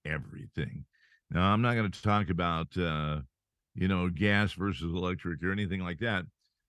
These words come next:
But even Trump, I think, mentioned it at C pac, that, you know, it's time that we rebuild our cities, our infrastructure. Oh, by the way, uh, it, the technology's been out about five or six years,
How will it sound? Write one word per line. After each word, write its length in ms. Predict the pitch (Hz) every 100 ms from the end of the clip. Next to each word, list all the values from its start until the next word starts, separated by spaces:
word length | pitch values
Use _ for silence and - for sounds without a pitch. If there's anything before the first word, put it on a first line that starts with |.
| _
But 80 | 180
even 220 | 220 196
Trump, 320 | 135 156 135
I 100 | 101 87
think, 180 | 98
mentioned 400 | 92 95 87 90 87
it 80 |
at 140 | 80 78
C 160 | 120 117
pac, 320 | 90 67 73 _ _ _ _ -
that, 220 | 107 104
you 120 | 117
know, 200 | 113 107
it's 220 | 101 92
time 280 | - 131 131
that 120 | 120 104
we 160 | 110
rebuild 500 | 98 107 120 101 107
our 140 | 95 85
cities, 420 | - 92 71 64
our 140 | 73 92
infrastructure. 760 | 98 78 - 90 78 - 67 - _ _ -
Oh, 80 | 120
by 160 | 117 127
the 80 | 120
way, 360 | 120 120 117 101 _ -
uh, 300 | 107 104 107
it, 340 | 87 87 110 101
the 140 | - 90
technology's 720 | 147 156 107 104 80 78 71
been 140 | 90
out 160 | 98 92
about 280 | 80 78 71
five 220 | 95 87
or 80 | 73
six 240 | - 73
years, 220 | 95 92